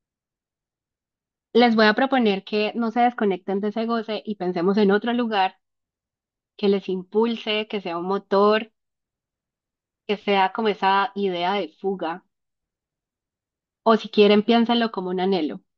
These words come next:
¿En qué lugar del cuerpo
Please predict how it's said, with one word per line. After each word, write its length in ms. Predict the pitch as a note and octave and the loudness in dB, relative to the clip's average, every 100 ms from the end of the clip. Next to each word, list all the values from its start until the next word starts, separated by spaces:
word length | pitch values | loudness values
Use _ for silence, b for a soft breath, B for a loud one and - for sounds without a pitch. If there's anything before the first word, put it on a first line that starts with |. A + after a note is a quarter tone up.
| _ _ _ _ _ _ _ _ _ _ _ - | _ _ _ _ _ _ _ _ _ _ _ -8
¿En 160 | G3 A3 | -4 -2
qué 240 | A3+ A3 | 0 2
lugar 400 | A3+ A#3+ B3 A#3 | 2 2 2 2
del 240 | A3 G#3+ | -2 -4
cuerpo 680 | - A3 A3+ - D4+ F#4+ - | -6 -6 -6 -4 0 0 -2